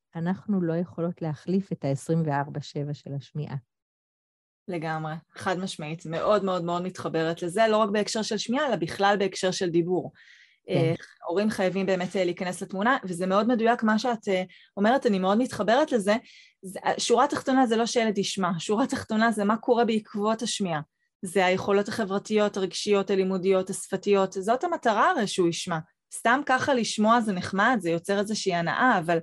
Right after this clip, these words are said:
Speaker 2: מה, מה קורה שם בעקבות השמיעה, זה הדגש החשוב מבחינתנו, ופה באמת נכנסת ה-, ההתפתחות המוחית, שברגע שהורים מבינים, זה גורם להם יותר להתגייס ולפעול.
Speaker 1: לגמרי.
Speaker 2: כי כל, כל עוד זה רק, "אוקיי, שמע, לא שמע, בסדר, אז מה, אז שמע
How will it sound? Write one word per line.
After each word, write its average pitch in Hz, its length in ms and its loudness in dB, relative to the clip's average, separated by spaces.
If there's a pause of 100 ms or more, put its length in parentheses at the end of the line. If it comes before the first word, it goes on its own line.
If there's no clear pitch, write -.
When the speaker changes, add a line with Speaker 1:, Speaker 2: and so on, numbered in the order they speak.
(360)
Speaker 2:
מה, 208 280 4
מה 208 120 4
קורה 220 360 4
שם 262 180 2
בעקבות 190 420 2
השמיעה, 196 400 0 (360)
זה 208 160 2
הדגש 208 380 2
החשוב 190 300 -2
מבחינתנו, 185 600 0
ופה 226 220 4
באמת 247 300 2
נכנסת 262 460 -4
ה-, 190 180 2 (560)
ההתפתחות 196 760 0
המוחית, 285 460 0 (440)
שברגע 214 480 2
שהורים 240 360 2
מבינים, 254 440 0
זה 214 140 0
גורם 190 320 4
להם 277 160 2
יותר 220 240 2
להתגייס 214 640 2
ולפעול. 190 720 0 (220)
Speaker 1:
לגמרי. 180 120 4
Speaker 2:
כי 165 80 0
כל, 151 920 0
כל 330 60 6
עוד 330 100 6
זה 269 140 2
רק, 277 280 2
"אוקיי, 285 320 2
שמע, 247 360 0
לא 254 100 0
שמע, 226 380 0
בסדר, 285 340 0
אז 208 140 -2
מה, 262 180 0
אז 202 80 0
שמע 226 220 0